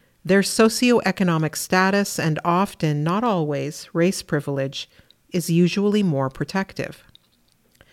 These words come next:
They express more regret about wealth and race disparities for sure,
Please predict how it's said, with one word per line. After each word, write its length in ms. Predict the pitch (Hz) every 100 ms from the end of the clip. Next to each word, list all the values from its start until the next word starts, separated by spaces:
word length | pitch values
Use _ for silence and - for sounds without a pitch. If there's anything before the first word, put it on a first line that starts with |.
| - - - _
They 140 | 214 220
express 600 | 220 - 254 262 - 202
more 180 | 196
regret 480 | 190 156 175 180 170
about 280 | 160 143 143
wealth 360 | 143 147 151 156
and 120 | 143
race 260 | 143 -
disparities 680 | - 147 - 143 139 143 139
for 200 | - 147
sure, 600 | 139 - 220 214 156 -